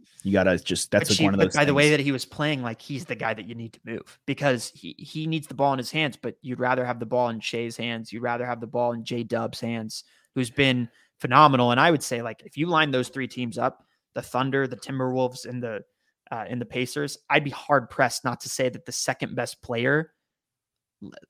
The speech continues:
Speaker 2: of the Thunder is not better than Karl Anthony Towns. Uh, honestly, like, J-Dub and Cat are pretty close. They're pretty close. Not to mention that their third best player is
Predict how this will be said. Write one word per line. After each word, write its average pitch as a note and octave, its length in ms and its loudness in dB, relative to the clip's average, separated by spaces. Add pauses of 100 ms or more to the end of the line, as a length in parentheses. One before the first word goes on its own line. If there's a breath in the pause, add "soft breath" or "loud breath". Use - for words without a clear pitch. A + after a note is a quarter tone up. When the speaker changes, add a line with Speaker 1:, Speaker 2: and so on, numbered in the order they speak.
Speaker 2:
of C3+ 260 4
the B2 80 -6
Thunder C3 420 2
is C3+ 200 -2
not C3 240 -2
better B2+ 260 2
than A#2 440 -4 (120)
Karl C3 200 6
Anthony A#2+ 320 0
Towns. - 420 -8 (160)
Uh, C#3 200 8
honestly, D3 400 4
like, B2+ 160 -2
J-Dub E3 340 8
and D3+ 100 2
Cat C#3 340 6
are C#3+ 60 -6
pretty D3 300 0
close. - 540 -4 (440)
They're B2+ 100 -8
pretty C3+ 220 -4
close. - 420 -8 (640)
Not F3 160 8
to F3 80 -4
mention D#3+ 260 2
that C3+ 140 2
their C#3 100 6
third D3 300 4
best B2+ 220 2
player A#2+ 240 2
is - 240 -12